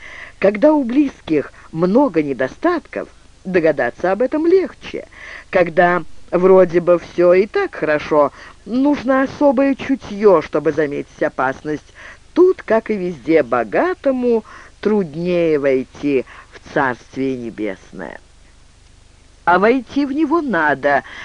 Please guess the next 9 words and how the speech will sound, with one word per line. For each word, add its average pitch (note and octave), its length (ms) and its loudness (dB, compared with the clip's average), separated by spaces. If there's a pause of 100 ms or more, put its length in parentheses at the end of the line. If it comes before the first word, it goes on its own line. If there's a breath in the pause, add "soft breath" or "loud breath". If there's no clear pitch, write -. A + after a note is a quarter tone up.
хотя E3+ 440 0
бы D#3+ 120 0
для D3+ 180 -2
того, F3 260 -2
чтобы C#3+ 280 -8
наша D#3+ 400 -6
любовь D3+ 420 -4
стала F3 360 -4
вечной. B2 720 -8